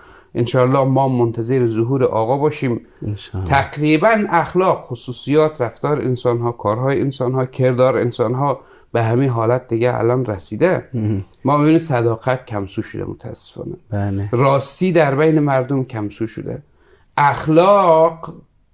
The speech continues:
Speaker 1: انسانیت و شرافت واقعاً خیلی کم پیدا شده.
Speaker 2: بله.
Speaker 1: نمی‌گیم نیست،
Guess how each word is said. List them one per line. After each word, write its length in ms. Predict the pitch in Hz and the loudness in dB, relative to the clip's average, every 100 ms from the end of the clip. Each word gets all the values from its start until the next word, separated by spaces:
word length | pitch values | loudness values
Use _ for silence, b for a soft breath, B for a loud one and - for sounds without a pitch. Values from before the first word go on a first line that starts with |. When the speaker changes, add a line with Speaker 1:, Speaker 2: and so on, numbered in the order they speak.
| - | -2
Speaker 1:
انسانیت 680 | 151 135 156 135 139 175 185 | 0 0 0 2 4 2 2
و 120 | 170 | 0
شرافت 640 | 135 131 127 123 151 151 135 | 0 0 0 0 0 -4 -2
واقعاً 440 | 117 - 143 147 - | -2 0 -2 -2 -4
خیلی 560 | - - 214 226 202 | -8 0 2 2 0
کم 300 | 180 160 143 | 0 0 -2
پیدا 420 | 123 113 107 98 95 | -2 -2 -2 -4 -2
شده. 220 | 107 107 | 0 0
Speaker 2:
بله. 180 | 123 160 | 2 2
Speaker 1:
نمی‌گیم 320 | 214 208 214 | 2 2 4
نیست، 640 | 175 170 151 120 - - | 6 6 6 2 -4 -6